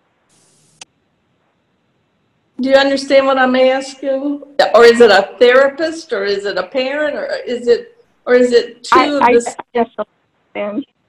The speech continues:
Speaker 2: Yeah, um, it's like we all have that inner voice in our head
Speaker 1: Right.
Speaker 2: that,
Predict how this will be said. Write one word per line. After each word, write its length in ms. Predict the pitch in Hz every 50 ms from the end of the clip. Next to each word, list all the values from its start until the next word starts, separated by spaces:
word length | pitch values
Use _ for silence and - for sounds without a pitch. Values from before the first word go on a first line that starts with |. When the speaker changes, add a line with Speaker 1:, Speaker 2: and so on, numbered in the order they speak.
| _ _ -
Speaker 2:
Yeah, 320 | - 240 233 214 - - - -
um, 340 | 240 247 277 285 294 302 -
it's 160 | - 339 311 _ -
like 220 | 392 381 381 320 - - _ 320 _ _ -
we 220 | 262 240 311 330
all 180 | 320 339 349 349
have 180 | - 330 302
that 180 | 277 254 247 - -
inner 220 | 220 220 254 247
voice 320 | 220 208 214 196 214 247 _ _ _ _ _ _ -
in 80 | - 240
our 180 | 240 247 240 254
head 300 | 254 240 233 226 233 240
Speaker 1:
Right. 300 | 226 196 143 - - - - - _ _ _ _ _ _ _ _ -
Speaker 2:
that, 260 | 226 214 240 240